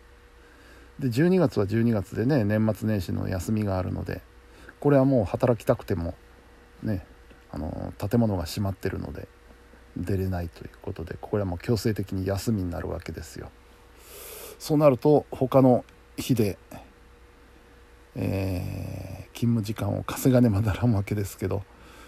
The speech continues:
言ってもね、十二月はね、東京に行こうかっていうことを考えてるわけですから。十二月も大変だな。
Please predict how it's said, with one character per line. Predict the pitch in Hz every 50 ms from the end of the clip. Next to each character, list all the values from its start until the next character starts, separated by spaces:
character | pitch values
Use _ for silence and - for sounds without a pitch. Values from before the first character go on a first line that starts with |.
| - - - - - - - -
言 | 127 143 170
っ |
て | - - - - - - 240
も | 226 156 127
ね、 | 143 170 147 117
十 | 110 98 123 127
二 | 131 131 135
月 | 120 110 98 - -
は | 98 104
ね、 | 135 143 110 95
東 | - 120 123 -
京 | - 123 120
に | 120 120 117
行 | - -
こ | - 120
う | 101
か | - - 90
っ |
て | - - - 90
い | 87 87
う | 92 95 95 95 - - 85 - - - - - - - - - - - - - - - - - - - - - - - - - - -
こ | - -
と | - -
を | 98 - -
考 | - - 110 107 104
え | 98 98
て | - -
る | 98 98
わ | 92 87
け | 92 - 90
で | 90 85
す | - -
か | - 85
ら。 | 80 78 76 - - - - - - - - _ - - - - - - - - - - - - - - - - - - - - - - - - - - - - - -
十 | - 107 113 151 175
二 | 185 202
月 | 185 127 - -
も | 107 101 95
大 | - 90 87
変 | 85 82 85 -
だ | 50 - -
な。 | 90 87 - -